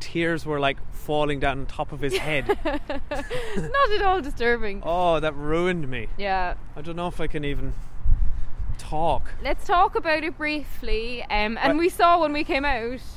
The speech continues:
Speaker 2: um, that it's just been nominated for two Oscars.
Speaker 1: Yeah.
Speaker 2: Um, so
Speaker 1: Saw
Speaker 2: best,
Speaker 1: Best Song and Best
Speaker 2: Best
Speaker 1: Animated
Speaker 2: Animated Picture,
Speaker 1: Picture.
Speaker 2: which is to be gue-, guessed, really.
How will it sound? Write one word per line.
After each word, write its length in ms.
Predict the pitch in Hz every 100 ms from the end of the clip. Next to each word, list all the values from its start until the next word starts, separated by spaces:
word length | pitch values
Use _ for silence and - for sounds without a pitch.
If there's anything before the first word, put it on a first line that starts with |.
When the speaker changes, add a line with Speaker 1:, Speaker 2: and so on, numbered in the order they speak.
| -
Speaker 2:
um, 300 | - 214 214
that 160 | 226 220
it's 120 | 220
just 180 | 320 -
been 100 | 330
nominated 360 | 330 330 339
for 80 | 359
two 160 | 370 480 539
Oscars. 420 | - - 220 214 - - - -
Speaker 1:
Yeah. 300 | 254 247 - - -
Speaker 2:
Um, 460 | - 226 226 220 214 - -
so 220 | - 262 247
Speaker 1:
Saw 220 | 269 190
Speaker 2:
best, 100 | 190
Speaker 1:
Best 200 | 190 -
Song 220 | 180 175
and 80 | 165
Best 240 | 170 -
Speaker 2:
Best 120 | 254
Speaker 1:
Animated 160 | - 233 233 220
Speaker 2:
Animated 60 | 220
Picture, 320 | 220 214 196
Speaker 1:
Picture. 220 | 151 147
Speaker 2:
which 160 | - -
is 120 | 339
to 60 | 349
be 120 | 320
gue-, 240 | 277 277 254
guessed, 340 | 254 247 -
really. 440 | 233 233 214 -